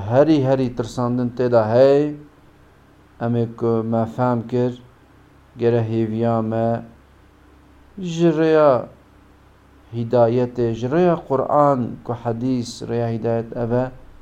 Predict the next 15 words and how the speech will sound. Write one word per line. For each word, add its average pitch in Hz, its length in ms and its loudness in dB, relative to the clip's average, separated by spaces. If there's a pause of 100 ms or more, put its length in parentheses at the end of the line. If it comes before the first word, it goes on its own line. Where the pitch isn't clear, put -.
(500)
înşallah, 120 640 0
hêviya 117 540 0
me 117 200 -2 (140)
ew 113 140 -2
ê 113 60 -2
ji 110 120 -8
wî 117 100 -4
zêde 113 440 0
bibe. 143 280 2 (1000)
Em 120 120 -2
ê 120 80 0
zêdetir 135 540 2
xwe 135 360 2
bi 123 280 2
vê 127 300 4